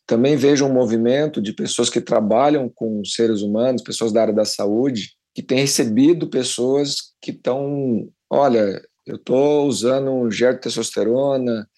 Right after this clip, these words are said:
"Olha, mulher, eu tô usando gestrinona", que s-, normalmente são indicações clínicas pra problemas de saúde, e pessoas sem problemas de saúde tão sendo, é, tão usando dessas,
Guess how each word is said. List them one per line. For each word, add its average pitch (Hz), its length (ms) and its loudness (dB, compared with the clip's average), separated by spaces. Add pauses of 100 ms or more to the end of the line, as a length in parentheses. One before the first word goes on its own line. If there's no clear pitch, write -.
"Olha, 123 420 2
mulher, 120 420 4
eu 120 80 0
tô 120 100 -2
usando 120 300 -2
gestrinona", 120 1120 0 (200)
que - 80 -2
s-, 123 200 -2
normalmente 151 480 4
são 139 320 2
indicações 131 1160 -2
clínicas 131 1000 0
pra - 120 0
problemas 127 440 2
de 117 80 -2
saúde, 117 760 0
e 107 100 -6
pessoas 135 400 0
sem 151 180 -2
problemas 135 340 0
de 120 60 -4
saúde 120 420 0
tão 135 380 -4 (240)
sendo, 139 520 -2 (120)
é, 113 380 2
tão - 160 0
usando 151 460 4
dessas, 117 680 0